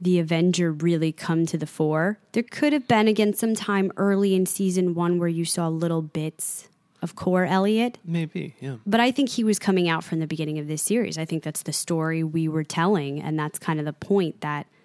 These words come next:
Speaker 1: we've never met full, whole, integrated Elliot before.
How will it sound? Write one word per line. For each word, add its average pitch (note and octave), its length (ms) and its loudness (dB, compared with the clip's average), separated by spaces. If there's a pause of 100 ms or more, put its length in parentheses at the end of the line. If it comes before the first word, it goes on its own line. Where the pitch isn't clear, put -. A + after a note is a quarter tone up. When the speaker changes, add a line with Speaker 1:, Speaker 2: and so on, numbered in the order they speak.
(340)
Speaker 1:
we've F3+ 140 -2
never G3 280 4 (140)
met F3+ 420 2 (120)
full, E3 640 2
whole, D#3+ 680 4 (140)
integrated E3 680 2
Elliot F3+ 420 2
before. - 540 -10